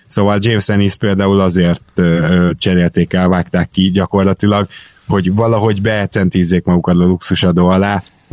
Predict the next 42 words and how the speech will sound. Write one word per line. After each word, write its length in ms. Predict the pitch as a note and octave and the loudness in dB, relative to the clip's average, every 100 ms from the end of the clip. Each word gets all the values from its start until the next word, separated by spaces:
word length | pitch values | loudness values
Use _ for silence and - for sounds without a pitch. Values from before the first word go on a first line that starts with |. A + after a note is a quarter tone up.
| G2+ | 0
Ez 180 | G2 F#2+ | 2 0
ugye 220 | G2 F#2+ _ | 0 -2 _
tavalyi 360 | - G2 F#2+ F#2 | -2 0 0 0
történet, 540 | G2+ F#2 - F#2+ F2+ | 0 -2 0 -2 0
azt 120 | F#2+ - | -2 -4
hiszem, 300 | E2+ F#2 F2+ | -4 0 0
vagy 160 | F2 | 0
tavaly 300 | - F#2 F#2+ | 0 0 2
előtti, 420 | F#2 F#2 F2+ - | 2 0 -2 -2
de, 360 | F#2+ F#2+ F#2+ F2+ - - | 0 0 -2 -4 -4 -2
de, 320 | G2 G2+ G2+ | -2 0 0
de 200 | A2 A2+ | -2 -2
ebből 240 | G#2+ G#2 | -2 -2
is 140 | G2 - | -2 -2
látszik, 360 | G2+ - F#2 | -2 -2 -4
hogy, 140 | F#2+ F2 | -2 0
hogy 100 | G2 | 0
nem 160 | G#2 | 2
volt 180 | F2+ E2 | 0 0
könnyű 240 | - F2+ F2 | 0 0 2
dolga 300 | F2 F2 F2+ | 2 2 2
Mourinho-nak. 480 | F#2+ G2 G2+ G#2 - | 2 2 0 -2 -2
És 180 | G2+ A#2 | -2 0
ugye 220 | A2+ A2+ | 0 0
ő 100 | A#2+ | 0
azt 220 | C3+ - | -2 -2
is 340 | B2+ - - - | -4 -4 -8 -2
mondta, 440 | A2 A2 G#2+ A#2 | 0 2 0 0
vagy 140 | A2 G#2 | 0 0
legalábbis 480 | G#2+ G#2 G2 G2 | 0 0 0 -2
a 40 | G2+ | -2
források 540 | - C#3+ A#2 F#2+ F2 | 0 0 0 -2 -2
azt 180 | F#2 - | -2 0
mondták 300 | F#2 E2+ F2+ | -2 0 -2
vele 200 | F#2+ F#2 | 0 0
kapcsolatban, 580 | F#2+ F#2 - G2 F2 G2 | 0 -4 0 0 2 0
hogy 120 | G2+ | 2
ő 100 | G#2+ | 2
most 260 | G#2+ G2+ G#2+ | 0 0 -2
az 80 | |
N 220 | G#2 | 0
B 40 | G#2 | 0